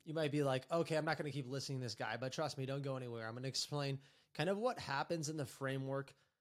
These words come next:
um, of, of fear in general and why people are, are very afraid. And what we're really afraid of isn't commitment, it's failure.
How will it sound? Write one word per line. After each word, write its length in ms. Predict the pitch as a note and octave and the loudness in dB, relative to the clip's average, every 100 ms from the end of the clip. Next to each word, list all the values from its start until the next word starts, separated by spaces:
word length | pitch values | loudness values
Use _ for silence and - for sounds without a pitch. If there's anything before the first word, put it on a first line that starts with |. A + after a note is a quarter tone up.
| _ C3+ | _ -2
um, 360 | C3 B2+ A#2+ - | 0 0 -2 -2
of, 180 | C3+ A#2 | -2 0
of 140 | C3 A#2+ | -2 -4
fear 400 | - D3+ D#3 D#3+ | -4 0 2 2
in 160 | C#3 | 2
general 520 | A#2 A#2+ C3 C#3+ D3+ - _ _ _ _ | 2 0 0 -2 -4 -10 _ _ _ _
and 420 | C#3 C3+ C3 A2+ - _ _ _ _ _ _ - | 0 2 0 -6 -12 _ _ _ _ _ _ -4
why 400 | C#3 B2+ D3+ E3+ | 0 4 4 4
people 480 | E3 D#3+ D3+ D#3+ B2+ | 0 -2 2 2 4
are, 240 | C3 B2+ - | 2 0 0
are 120 | C3 | -2
very 280 | A#2+ C3 C3 | 0 0 -2
afraid. 500 | A#2+ - C3+ A2+ G#2+ A#2+ _ - | -4 -4 -2 -2 -6 -14 _ -8
And 100 | D3 | -2
what 160 | F3+ A3+ | -2 0
we're 140 | B3+ | 0
really 380 | D#3+ D#3 E3+ D#3+ | 4 4 4 2
afraid 400 | - - C3+ C3+ | 0 -2 0 2
of 200 | D#3+ D#3+ _ _ _ _ _ _ | 0 -2 _ _ _ _ _ _
isn't 320 | F#3+ G#3 C4 - _ _ _ _ - | 0 2 0 -6 _ _ _ _ -4
commitment, 640 | D3+ D3 D#3 F3+ E3 D3+ _ _ _ _ _ _ _ _ _ _ _ - | 0 4 4 4 0 0 _ _ _ _ _ _ _ _ _ _ _ -6
it's 180 | D3 - | -4 -4
failure. 540 | - A#2 B2 A#2+ - | -4 -6 -10 -14 -18